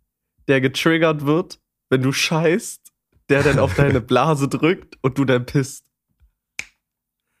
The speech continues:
Speaker 1: Irgendwie so. Es ist, es ist wirklich so, du kannst nicht pissen, ah, nee, du kannst nicht scheißen, ohne zu pissen, aber du kannst pissen, ohne zu scheißen.
Speaker 2: Ach, krass.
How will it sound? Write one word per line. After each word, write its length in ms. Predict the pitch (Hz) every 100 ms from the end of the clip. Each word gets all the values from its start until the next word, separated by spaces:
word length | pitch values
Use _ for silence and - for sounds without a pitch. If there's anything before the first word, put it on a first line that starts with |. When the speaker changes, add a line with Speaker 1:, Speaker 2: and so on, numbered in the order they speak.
| _
Speaker 1:
Irgendwie 360 | 160 170 151 156
so. 380 | 123 131 135 127 - - - - - _ _ _ -
Es 140 | 147
ist, 300 | 170 165 - _ -
es 120 | 165
ist 120 | 156
wirklich 260 | 165 165 147
so, 100 | 131
du 80 |
kannst 440 | 117 151 175 185 -
nicht 340 | 143 - - _ _ _ _ _
pissen, 560 | - 170 - 170 214 -
ah, 120 | 143
nee, 160 | 135 135
du 100 | 131
kannst 240 | 165 160
nicht 140 | 151
scheißen, 360 | 147 143 156 156
ohne 180 | 139 139
zu 100 | -
pissen, 320 | - 147 135
aber 100 | 107
du 80 | 110
kannst 220 | 143 135
pissen, 220 | - 135
ohne 180 | 123 131
zu 100 | 123
scheißen. 440 | 127 127 123 123 120 _ _ _ _ _ _ _ _ _ _ _
Speaker 2:
Ach, 120 | - - - -
krass. 560 | - 117 131 143 -